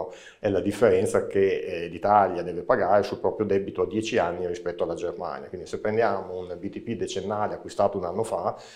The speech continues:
prezzo centoundici, oggi il mercato dice che il prezzo è passato a centotré, quindi ha avuto un calo circa di otto punti percentuali, solo in parte compensato dalla cedola incassata. Quindi diciamo che se il risparmiatore che avesse fatto questa operazione un anno fa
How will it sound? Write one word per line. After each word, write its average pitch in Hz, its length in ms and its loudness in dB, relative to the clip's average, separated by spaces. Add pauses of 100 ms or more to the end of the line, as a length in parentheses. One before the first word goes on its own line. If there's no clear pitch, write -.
(280)
prezzo 104 300 6
centoundici, 107 960 2
oggi 104 400 4
il 131 80 2
mercato 101 480 2
dice 101 300 0
che - 80 4
il - 80 4
prezzo 90 340 2
è 107 60 2
passato - 420 0
a - 20 0
centotré, 87 640 0
quindi 92 180 -6
ha - 20 0
avuto 90 240 -6
un 113 60 -2
calo 92 320 0
circa 90 340 -2
di 87 120 -4
otto 90 260 -2
punti 90 300 -6
percentuali, 87 920 0 (220)
solo - 320 6
in 120 140 4
parte 107 320 10
compensato 101 720 4
dalla 95 200 6
cedola 90 360 0
incassata. 87 580 -2
Quindi 95 240 -2
diciamo 107 380 2
che 110 100 -2
se 104 160 -2
il 101 80 0
risparmiatore 101 760 4
che - 80 2
avesse 95 280 0
fatto 98 300 0
questa 95 180 -8
operazione 98 600 2
un 87 100 -4
anno 90 160 -6
fa 98 280 -2